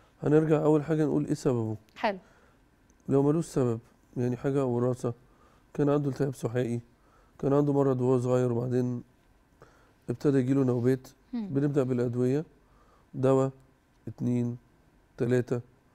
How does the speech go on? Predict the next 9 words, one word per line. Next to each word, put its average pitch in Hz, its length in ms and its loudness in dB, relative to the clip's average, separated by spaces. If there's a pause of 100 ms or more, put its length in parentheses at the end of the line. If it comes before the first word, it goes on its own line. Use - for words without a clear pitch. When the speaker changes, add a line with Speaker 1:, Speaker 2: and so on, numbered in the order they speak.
(380)
Speaker 1:
ممكن 135 280 -4
أربعة، 120 420 2 (800)
مفيش 135 320 -4
استجابة، 127 600 -2 (1400)
ده 143 100 2
بيتعمل 127 380 0
له 131 60 0
ممكن 131 340 -2 (120)
جراحة 135 420 -2